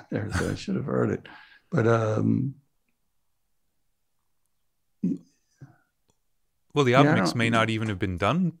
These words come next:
Speaker 2: when you did the single mix, right? I mean,
Speaker 1: Yeah, I don't know. I didn't know there was a different album mix,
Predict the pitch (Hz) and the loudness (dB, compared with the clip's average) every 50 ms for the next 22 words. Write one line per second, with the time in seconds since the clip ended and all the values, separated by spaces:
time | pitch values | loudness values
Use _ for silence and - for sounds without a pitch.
0 | _ _ _ - 107 98 95 90 87 76 - 85 78 80 78 - - - 76 - | _ _ _ -6 -6 -4 -4 -4 -6 -6 -8 -8 -8 -8 -8 -8 -8 -8 -8 -8
1 | 104 76 73 80 95 - - - - - - - 104 95 95 110 120 - _ - | -8 -8 -10 -12 -12 -12 -14 -14 -14 -14 -12 -10 -8 -6 -6 -6 -8 -8 _ -20
2 | - - - 95 98 95 92 92 92 90 92 127 120 139 196 202 - 101 110 117 | -18 -14 -6 -2 -2 0 0 0 0 0 0 0 0 0 0 -2 -2 -2 -2 -2
3 | 131 127 131 139 139 139 135 131 127 127 120 107 - 143 135 - 127 123 127 - | 0 0 2 2 2 2 0 -2 -2 -4 -6 -6 -6 -6 -4 -4 -6 -6 -4 -4
4 | 117 113 143 165 156 113 101 - - - - - - - | -4 -4 -2 -4 -4 -6 -6 -8 -12 -14 -18 -20 -20 -20